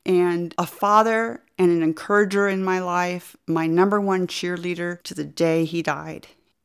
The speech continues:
I lived with him for two years and called him Dad, went to school, got on my feet,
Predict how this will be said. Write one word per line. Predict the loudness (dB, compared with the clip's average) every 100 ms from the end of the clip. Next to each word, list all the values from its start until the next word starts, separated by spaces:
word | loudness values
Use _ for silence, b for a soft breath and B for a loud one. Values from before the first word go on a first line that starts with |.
| 0
I | 6
lived | 6 6
with | 2
him | 0
for | -2
two | -4 -4
years | -2 -4 -6 -10 -10 -12 0
and | 2 2
called | 4 4 4
him | 2 2
Dad, | 0 -2 -4 -8 -8 -14 _ _ _ _ B B B _
went | 2 2
to | 0
school, | 0 -2 -2 -6 -4
got | 0 2
on | 2
my | 2
feet, | -2 -2 0 -2 -6